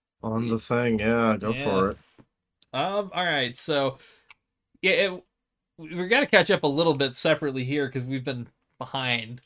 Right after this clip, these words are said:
Speaker 2: Uh, Elon decided to, under a tweet that was essentially, uh, a, a really big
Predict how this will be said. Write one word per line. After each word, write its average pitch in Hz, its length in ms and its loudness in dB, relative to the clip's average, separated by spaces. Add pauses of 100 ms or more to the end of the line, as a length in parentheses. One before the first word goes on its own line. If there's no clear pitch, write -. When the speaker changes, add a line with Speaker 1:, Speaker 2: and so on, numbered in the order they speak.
(400)
Speaker 2:
Uh, 123 260 0
Elon 208 760 0 (320)
decided 180 560 0
to, 165 480 -2
under 180 300 -4
a 165 140 -2
tweet 165 640 -10
that 135 160 -4
was 135 220 -4
essentially, 175 1000 -6
uh, 131 480 0 (720)
a, 139 60 0
a 135 240 0
really 196 720 -6
big 160 400 -2